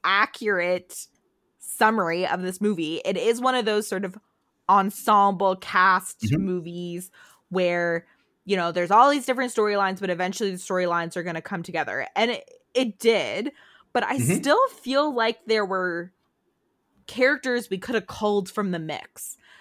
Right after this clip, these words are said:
Speaker 1: Like, um, the son of O,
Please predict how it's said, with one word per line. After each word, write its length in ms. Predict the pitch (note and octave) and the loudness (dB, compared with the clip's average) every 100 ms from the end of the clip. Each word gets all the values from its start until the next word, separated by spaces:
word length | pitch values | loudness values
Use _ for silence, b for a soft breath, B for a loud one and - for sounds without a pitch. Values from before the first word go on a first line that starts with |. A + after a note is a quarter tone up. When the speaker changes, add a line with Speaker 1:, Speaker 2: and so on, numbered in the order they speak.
| b | b
Speaker 1:
Like, 460 | G3+ G3 F3+ F3 - _ _ _ | 2 4 2 -2 -10 _ _ _
um, 500 | E3+ F#3 F3 E3+ E3+ - _ - - - | 0 2 2 -2 -6 -12 _ -20 -12 -4
the 120 | A#3+ | -2
son 420 | - - A3+ A#3+ | -2 4 6 6
of 220 | A#3 G#3+ G3+ | 4 2 0
O, 460 | F#3 F#3+ E3+ A#2+ E2 | 2 2 2 -4 -8